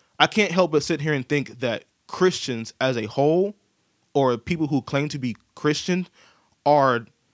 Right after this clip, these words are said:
just as divided as, like, white versus black, or white versus people of color, or whatever, however you wanna put it.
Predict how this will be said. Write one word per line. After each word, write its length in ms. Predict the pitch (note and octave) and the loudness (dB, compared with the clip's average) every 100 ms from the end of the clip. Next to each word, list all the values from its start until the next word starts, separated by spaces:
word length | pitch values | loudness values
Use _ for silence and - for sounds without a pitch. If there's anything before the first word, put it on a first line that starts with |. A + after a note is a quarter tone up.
| _ - | _ -14
just 400 | A2 D#3 F3 - | 2 4 4 0
as 140 | D3+ | -2
divided 680 | B2+ B2+ A2+ A2+ D3 F#3 F#3 _ _ _ _ _ _ - | 0 -4 -2 0 2 2 0 _ _ _ _ _ _ 0
as, 480 | D3 C3+ C3 - - _ _ _ A2+ | 2 2 0 -6 -12 _ _ _ -4
like, 160 | C3 | -2
white 320 | B2 C3 D3+ D3 | 0 2 2 2
versus 260 | D3+ C#3+ | -2 -2
black, 360 | A#2+ D#3 B2+ - | -2 0 0 -2
or 260 | C3+ C#3 B2 | 0 2 2
white 320 | C3+ D3 C3 | 0 0 0
versus 460 | C#3 C3+ C#3+ A#2+ - C3+ B2+ | -2 -4 -4 -6 -10 -12 -8
people 220 | E3 D3+ | -2 -2
of 80 | C#3 | 0
color, 240 | E3+ C#3 | 0 2
or 100 | C3 | 2
whatever, 320 | B2+ A#2+ G#2+ | 2 0 -2
however 280 | A2+ C3 C3+ | 0 2 2
you 80 | C3 | -2
wanna 160 | B2+ | -4
put 200 | - C#3 | -4 -4
it. 120 | G#2+ | -4